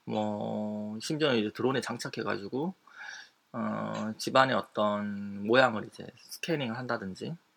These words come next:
뭐, 이런 여러 가지 이제 용도로 사용이 되는데요.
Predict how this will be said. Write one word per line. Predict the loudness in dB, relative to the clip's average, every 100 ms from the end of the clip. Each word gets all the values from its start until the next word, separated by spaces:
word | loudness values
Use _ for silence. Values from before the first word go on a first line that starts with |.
| _ -20 _ -10 -10 -6
뭐, | -2
이런 | 0 2
여러 | 2
가지 | 4 2 2
이제 | -2
용도로 | -2 -2 -4 -4
사용이 | -6 -6 -6
되는데요. | -6 -6 -6 -8